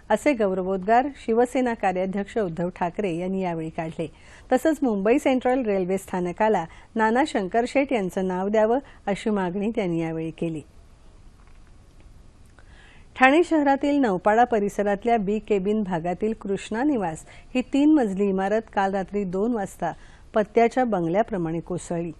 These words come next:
या दुर्घटनेत आतापर्यंत अकरा जण ठार झाले आहेत, असं आमच्या वार्ताहरांनी कळवलं आहे. या दुर्घटनेत जखमी झालेल्यांना रुग्णालयात दाखल करण्यात आलं असून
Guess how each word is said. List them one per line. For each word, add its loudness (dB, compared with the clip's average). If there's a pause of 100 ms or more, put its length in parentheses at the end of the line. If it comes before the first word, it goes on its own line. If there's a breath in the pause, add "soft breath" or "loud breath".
(460 soft breath)
या 6
दुर्घटनेत 2
आतापर्यंत -2 (160)
अकरा 2
जण -2
ठार -4
झाले -6
आहेत, -4 (340 loud breath)
असं 0
आमच्या 0
वार्ताहरांनी -4
कळवलं -6
आहे. -8 (680 soft breath)
या 8
दुर्घटनेत 4
जखमी 2
झालेल्यांना 2
रुग्णालयात 0
दाखल -4
करण्यात -4
आलं -2
असून -4